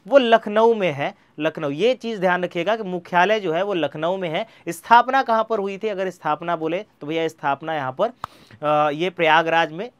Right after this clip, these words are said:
अभी का प्रयागराज, पहले का जो इलाहाबाद था यहाँ पर हुआ था, ठीक है।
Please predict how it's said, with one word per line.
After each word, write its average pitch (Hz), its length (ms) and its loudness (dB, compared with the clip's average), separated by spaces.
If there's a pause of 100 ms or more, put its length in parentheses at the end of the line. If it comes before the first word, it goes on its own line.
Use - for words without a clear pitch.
अभी 175 200 2
का 240 120 4
प्रयागराज, 190 480 2 (140)
पहले 170 280 -2
का 165 160 -2
जो 185 220 -8
इलाहाबाद 131 420 -4 (120)
था 208 100 -14 (260)
यहाँ 175 300 -4
पर 110 100 -10
हुआ 95 200 -18
था, - 200 -20 (180)
ठीक 185 120 -2
है। 202 120 -6